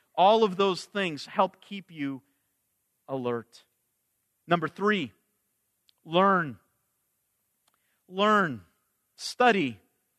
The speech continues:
Immaturity is characterized by the illusion of mastery. "I already know that." Or the illusion of irrelevance. "I don't need that." That is the mark of a,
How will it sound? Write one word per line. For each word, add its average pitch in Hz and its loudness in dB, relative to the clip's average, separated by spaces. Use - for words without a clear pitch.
Immaturity 220 0
is 208 -4
characterized 190 0
by 190 4
the 190 -8
illusion 214 -2
of 202 -2
mastery. 190 -2
"I 208 4
already 185 0
know 180 4
that." 131 -2
Or 233 6
the 185 -2
illusion 196 0
of 185 -2
irrelevance. 233 2
"I 202 4
don't 190 -2
need 202 -4
that." 98 -8
That 240 2
is 214 -6
the 180 -10
mark 202 4
of 180 -2
a, 180 4